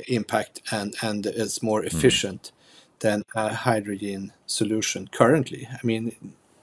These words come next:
Speaker 1: technology is moving, it can change. So it's, uh, but for now, we are, where we are now, it's, it's not more efficient with a, with a hydrogen solution than a, than a battery.
Speaker 2: Mm, batteries, away we go.
Speaker 1: Currently, yes, and it's also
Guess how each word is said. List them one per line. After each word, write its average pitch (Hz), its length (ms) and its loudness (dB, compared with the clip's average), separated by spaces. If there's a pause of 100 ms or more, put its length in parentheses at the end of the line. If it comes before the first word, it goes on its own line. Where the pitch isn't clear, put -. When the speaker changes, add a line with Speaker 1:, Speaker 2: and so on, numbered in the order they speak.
Speaker 1:
technology 113 500 0
is - 160 -4
moving, 120 380 -2
it - 220 -14
can 185 140 2
change. - 440 -2
So - 160 0
it's, - 260 0
uh, 110 160 6 (420)
but 123 120 6
for 139 100 4
now, 165 220 10
we 120 160 4
are, 107 140 2
where 120 260 0
we 123 80 -2
are 123 100 -2
now, 131 240 0
it's, - 220 -6
it's - 180 -8
not 113 240 -8
more 107 140 -10
efficient - 480 -6
with 104 100 -10
a, 101 220 -6
with 110 120 -12
a - 60 -10
hydrogen 104 540 -12 (100)
solution 101 500 -4
than 101 180 -10
a, 101 80 -12
than - 240 -12
a 101 40 -8
battery. - 420 -10
Speaker 2:
Mm, - 120 -10 (180)
batteries, 76 440 -2
away 82 200 4
we 85 140 2
go. 95 320 4 (220)
Speaker 1:
Currently, 160 340 8
yes, 127 400 6
and 127 140 2
it's 120 180 0
also 127 400 2